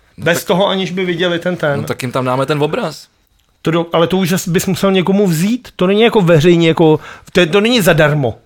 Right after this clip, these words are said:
Speaker 2: To bys musel vzít jako Český televizi, nebo, vole,
Speaker 1: Já vím,
Speaker 2: já
Speaker 1: no.
Speaker 2: nevím, někomu bys to musel vzít
Speaker 1: Já
Speaker 2: a tím
Speaker 1: vím.
Speaker 2: pádem ty ti to nepustí, vole, na, na YouTube.
Speaker 1: Když tam vložíš jako obraz do obrazu, tak možná jo.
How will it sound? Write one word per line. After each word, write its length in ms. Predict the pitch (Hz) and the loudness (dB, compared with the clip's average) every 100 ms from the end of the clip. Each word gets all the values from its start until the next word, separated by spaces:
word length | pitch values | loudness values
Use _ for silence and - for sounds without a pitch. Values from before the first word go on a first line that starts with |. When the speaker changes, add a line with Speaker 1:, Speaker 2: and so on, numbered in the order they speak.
| _ _ _ _ | _ _ _ _
Speaker 2:
To 80 | - | -6
bys 80 | 170 | -2
musel 180 | 185 196 | 0 0
vzít 140 | 190 | 0
jako 180 | 190 214 | -2 -2
Český 340 | 208 196 214 | -2 -2 -2
televizi, 400 | 208 214 208 175 | 2 4 4 2
nebo, 300 | 127 151 175 | -2 -2 -2
vole, 300 | 165 175 170 131 | 2 2 2 2
Speaker 1:
Já 120 | 131 | -2
vím, 100 | 143 | 0
Speaker 2:
já 180 | 165 190 | 2 4
Speaker 1:
no. 60 | |
Speaker 2:
nevím, 200 | 208 202 | 2 2
někomu 280 | 190 - 208 | 0 0 -2
bys 120 | 196 | -2
to 80 | 214 | -2
musel 240 | 208 214 | 0 0
vzít 280 | 185 190 208 | 0 -4 -4
Speaker 1:
Já 80 | 123 | -2
Speaker 2:
a 40 | |
tím 140 | 147 190 | 0 0
Speaker 1:
vím. 60 | |
Speaker 2:
pádem 280 | 165 175 185 | 2 2 0
ty 120 | - | -4
ti 120 | 170 180 | -6 -2
to 200 | 190 190 - - | -2 -2 -10 -8
nepustí, 480 | 175 196 - 190 | -6 -6 -8 -6
vole, 180 | 180 190 | -2 -2
na, 160 | 185 180 | -2 -2
na 160 | 180 | -2
YouTube. 380 | 190 208 117 - - _ _ _ _ _ _ _ _ _ - | -2 -4 -10 -14 -20 _ _ _ _ _ _ _ _ _ -20
Speaker 1:
Když 200 | - - | -20 -16
tam 360 | 101 107 101 | -14 -12 -14
vložíš 400 | 92 90 104 110 | -10 -10 -10 -10
jako 160 | 110 113 | -8 -8
obraz 240 | 107 110 | -8 -6
do 80 | 107 | -6
obrazu, 220 | 98 104 | -6 -8
tak 140 | 113 110 | -10 -12
možná 300 | 107 120 107 | -10 -10 -10
jo. 200 | 98 | -12